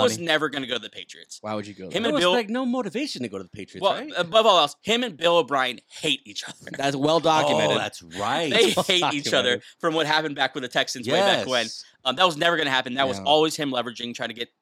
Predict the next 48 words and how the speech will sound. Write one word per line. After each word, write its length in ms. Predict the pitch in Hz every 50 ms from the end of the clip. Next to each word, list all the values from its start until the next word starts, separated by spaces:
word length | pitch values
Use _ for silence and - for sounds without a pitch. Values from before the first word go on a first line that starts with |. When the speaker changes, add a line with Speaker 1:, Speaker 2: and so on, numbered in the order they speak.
| _ - - - _
Speaker 1:
a 40 | -
little 180 | 123 131 131 123
more 160 | 123 120 117
out 80 | 110 113
of 40 | 107
the 40 | 107
Titans. 400 | - 123 113 98 104 113 110 -
That's 180 | - 120 113
where 120 | 107 107 135
Speaker 2:
Yeah. 40 | 127
Speaker 1:
he 40 | 127
was 100 | 113 -
gonna 140 | 123 107
end 240 | 107 80 95 98 95
up. 240 | 95 98 90 - _ _
Speaker 3:
Yeah, 220 | - 104 101 87 80 _
Speaker 1:
And 140 | 127 139 131
Speaker 3:
sure. 80 | 131
Speaker 1:
now 160 | 135 180 214
he 180 | 196 160 190 220
joins. 520 | 180 156 160 160 156 160 165 165 - - - _ _ _ _ -
I 60 | 151
know 80 | 202
I 60 | 220 196
got 120 | 196 190
some 100 | - 143
pushback 400 | - - 247 - - 190 143 -
for 100 | - 139
this, 220 | 131 131 - -
uh, 120 | - 123 127
saying 240 | - - 147 139 139
this 180 | 135 127 -
on, 240 | 139 120 120 117 117 - _ _ _ _ _ _ _
on, 140 | 123 123 117
I 80 | 113
think, 180 | 117 151 143 113
uh, 60 | 92 110
whatever 320 | 110 120 139 151 151 131
I 60 | 110
said 200 | - - 165 165
it, 60 | 135
I 60 | 113 110
forgot 200 | - - 120 117
where 60 | 117
I 40 | 113
said 160 | - - 170
it, 100 | 151 117
but, 140 | 123 120 -